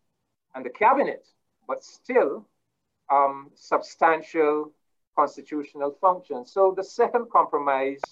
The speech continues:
was to retain the British monarch as the head of state of Barbados.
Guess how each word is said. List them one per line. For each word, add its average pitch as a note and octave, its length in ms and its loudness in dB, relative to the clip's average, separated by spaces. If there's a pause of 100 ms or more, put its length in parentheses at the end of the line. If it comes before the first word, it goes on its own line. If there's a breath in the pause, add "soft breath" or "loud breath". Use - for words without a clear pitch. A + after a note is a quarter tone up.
(520)
was F#3 240 2 (140)
to D#3 340 4 (240)
retain D#3 800 0 (340)
the C3+ 60 -10
British - 400 -8
monarch C3 480 2 (800)
as C#3+ 520 4 (120)
the B2+ 300 -8
head D3 160 2
of - 180 -8
state B2+ 460 -6 (1000)
of D3 200 2
Barbados. A#2 760 -2